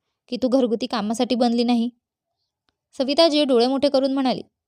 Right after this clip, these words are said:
"सासू, मी शेण उचलण्यास नकार दिला होता, कारण मला शेण उचलणे आवडत नाही. मी कसे तरी घरची कामे सांभाळते, मग यासाठी तुम्ही तुमच्या मुलांना वेगळे का करत आहात?" सविताजीने विचारले, "पण सुनबाई, तू काम करत नाहीस,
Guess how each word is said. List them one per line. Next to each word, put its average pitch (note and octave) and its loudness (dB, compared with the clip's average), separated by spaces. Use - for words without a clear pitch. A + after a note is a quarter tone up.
"सासू, C4+ -4
मी C#4 -2
शेण C4+ 0
उचलण्यास B3+ -2
नकार C#4 0
दिला B3+ 2
होता, B3+ -2
कारण A#3 -4
मला B3 -2
शेण B3 -2
उचलणे B3+ 0
आवडत A3 0
नाही. A3 -4
मी C4+ -4
कसे C4+ 0
तरी D4+ 4
घरची C#4+ 2
कामे C4 -4
सांभाळते, C#4 -2
मग A3 -4
यासाठी A3+ 0
तुम्ही A#3+ -4
तुमच्या A#3+ -4
मुलांना A#3+ -2
वेगळे A3+ 0
का C#4+ 0
करत B3+ -2
आहात?" G3+ -4
सविताजीने D4+ 0
विचारले, A#3+ -2
"पण A3+ -6
सुनबाई, B3+ 0
तू C#4 -2
काम C4 -2
करत C#4 2
नाहीस, A#3 -2